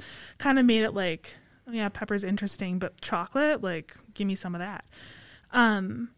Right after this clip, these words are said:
it's also seen as less exotic, again, because they can get it more frequently. This shift in, like, pepper usage actually completely changed the way that India and China interacted with Europe and, and what they would import and export, um, which is pretty interesting, like,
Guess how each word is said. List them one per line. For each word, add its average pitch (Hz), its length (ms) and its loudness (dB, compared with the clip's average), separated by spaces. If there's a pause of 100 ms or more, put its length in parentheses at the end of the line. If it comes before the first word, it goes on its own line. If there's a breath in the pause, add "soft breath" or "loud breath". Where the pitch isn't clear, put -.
(140)
it's 294 140 4
also 349 180 8
seen 330 160 4
as 285 120 2
less 247 180 4
exotic, 262 520 2
again, 240 380 4
because 220 240 0
they 202 140 -2
can 196 160 -4
get 202 160 -4
it 262 80 -2
more 262 160 4
frequently. 233 640 0 (560 loud breath)
This 277 160 10
shift 254 280 2
in, 269 80 8
like, 220 220 4
pepper 226 240 -2
usage 311 500 -2
actually 233 420 0
completely 240 600 2
changed 233 800 2 (300 loud breath)
the 254 100 2
way 247 160 6
that 220 180 0
India 233 320 4
and 240 140 6
China 226 680 0 (160)
interacted 220 920 0
with 214 220 -4
Europe 202 340 -2
and, 202 300 0
and 208 180 2
what 190 160 -4
they 208 100 0
would 202 140 0
import 202 340 -2
and 185 60 -6
export, 254 480 -2 (540 loud breath)
um, 214 180 2
which 220 140 2
is 226 100 -2
pretty 233 220 2
interesting, 214 440 2
like, 185 160 -2